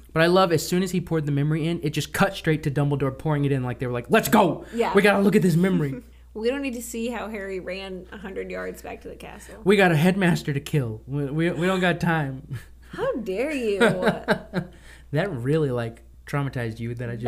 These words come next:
Speaker 2: That
Speaker 1: said that.
Speaker 2: hurt me.
Speaker 1: Can I just say, Alan Rickman's performance at the end of this movie, I mean, all throughout the series, but
Speaker 2: Mm-hmm.
Speaker 1: when he's standing there,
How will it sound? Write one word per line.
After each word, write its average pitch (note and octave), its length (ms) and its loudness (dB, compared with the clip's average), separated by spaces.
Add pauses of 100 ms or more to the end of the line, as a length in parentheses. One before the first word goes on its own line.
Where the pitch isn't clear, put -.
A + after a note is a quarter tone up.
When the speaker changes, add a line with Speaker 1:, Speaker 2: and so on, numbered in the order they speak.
Speaker 2:
That F4 80 -6
Speaker 1:
said A#2 160 -10
that. A#2 180 -12
Speaker 2:
hurt - 640 -12
me. - 400 -16 (440)
Speaker 1:
Can E3+ 120 2
I G#3+ 100 4
just A3 200 -6
say, D3+ 300 0
Alan E3+ 280 0
Rickman's D3+ 360 -2
performance A#2+ 760 -10 (120)
at C3 120 -6
the A2 120 -6
end C3 120 -2
of A#2+ 60 -4
this A#2+ 160 -8
movie, A2+ 320 -4
I F#3 60 2
mean, G#3 140 4
all A3+ 160 4
throughout G3+ 220 0
the C#3 60 -6
series, B2+ 380 -2
but - 340 -4 (240)
Speaker 2:
Mm-hmm. G#3 300 -10 (200)
Speaker 1:
when C#3+ 220 2
he's E3+ 340 0
standing D#3+ 560 -2
there, A#2 440 -4